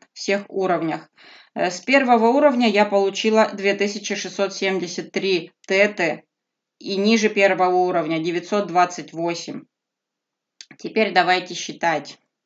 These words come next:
Итак, считаем. Две тысячи шестьсот семьдесят три доллара плюс девятьсот двадцать восемь.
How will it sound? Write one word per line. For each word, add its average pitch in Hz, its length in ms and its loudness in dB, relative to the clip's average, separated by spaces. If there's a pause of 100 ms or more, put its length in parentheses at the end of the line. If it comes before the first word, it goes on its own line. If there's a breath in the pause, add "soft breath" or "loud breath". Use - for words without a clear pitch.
(500)
Итак, 240 340 0
считаем. 160 760 -2 (760)
Две 170 260 -4
тысячи 202 720 -6 (320)
шестьсот 170 720 -8
семьдесят 160 800 -8 (160)
три 160 460 -6 (500)
доллара 214 640 -4 (160)
плюс 240 440 -6 (180)
девятьсот 175 880 -6
двадцать 170 680 -4
восемь. 156 600 -12